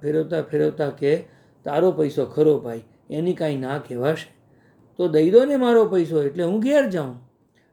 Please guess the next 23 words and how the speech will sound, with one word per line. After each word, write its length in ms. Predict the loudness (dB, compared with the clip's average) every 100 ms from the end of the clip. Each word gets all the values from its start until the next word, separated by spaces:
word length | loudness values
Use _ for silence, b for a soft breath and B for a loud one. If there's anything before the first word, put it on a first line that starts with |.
| _
દમલો 360 | -6 0 2 2
દુંદાળો 480 | 0 0 4 4 2 -2 -10
આમ 300 | -6 -4 -4
તેમ 360 | -6 -6 -8 -14 -10
હાથ 280 | -2 0 0
વડે 280 | -2 0 0
ફંફોસી 760 | -4 -8 -6 -6 -6 -8 -12 -12
અને 220 | -12 -8 -8
જોઈને 460 | -2 0 0 -2
કે, 380 | -8 -6 -4 -6 b b b b _
"પૈસો? 500 | 0 2 2 0 0 -10 -14
હા, 60 |
હા, 680 | -4 -2 0 -2 -4 -4 -4
હા, 80 | -2
એક 300 | -2 -4 -4
પૈસો." 440 | -8 -8 -12 -16 b b b b -10
પછી 240 | -4 -2
ગજવામાંથી 680 | 2 2 4 2 0 -2 -4
એક 100 | -4
રૂપિયાની 460 | -4 -2 -2 -2 -4
નોટ 280 | -4 -4
કાઢીને 400 | -4 -6 -4 -6
કે, 280 | -6 -4 -4